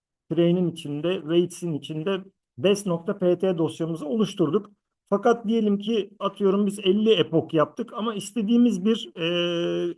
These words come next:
şeye ulaşamadık, map değerlerine ulaşamadık. Yani bire yaklaşmasını istediğimiz map değerlerini istediğimiz şekilde elde edemedik diyelim.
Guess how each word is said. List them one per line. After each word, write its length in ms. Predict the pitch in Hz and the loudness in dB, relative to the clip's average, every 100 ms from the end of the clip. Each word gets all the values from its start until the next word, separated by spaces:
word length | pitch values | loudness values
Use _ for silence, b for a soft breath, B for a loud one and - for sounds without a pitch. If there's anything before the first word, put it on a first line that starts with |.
| _ | _
şeye 260 | - 190 220 | 2 6 8
ulaşamadık, 600 | 208 196 202 160 135 151 | 6 4 4 2 0 0
map 400 | 165 175 - 165 | 0 0 -2 0
değerlerine 440 | 143 143 151 214 | 2 2 0 0
ulaşamadık. 600 | 185 175 175 131 117 117 | 2 0 0 -2 -2 -2
Yani 380 | 147 147 151 - | -2 0 -4 -4
bire 200 | 131 165 | 2 6
yaklaşmasını 800 | 180 151 - 151 - 143 - 156 | 6 4 2 -2 0 -6 -4 -4
istediğimiz 540 | 131 - 135 143 147 135 | -4 -4 -2 -2 -2 0
map 320 | 147 160 - | 0 0 2
değerlerini 640 | 131 127 120 120 160 196 _ _ _ - | 4 4 2 0 0 -4 _ _ _ -12
istediğimiz 840 | 165 - 160 185 196 151 175 131 - | -8 -2 4 6 6 4 -4 -8 -8
şekilde 380 | 165 147 147 | -6 -6 -6
elde 320 | 202 170 175 180 | -2 2 6 6
edemedik 440 | 175 147 120 123 | 6 2 0 -2
diyelim. 320 | 127 170 - | -2 -2 -6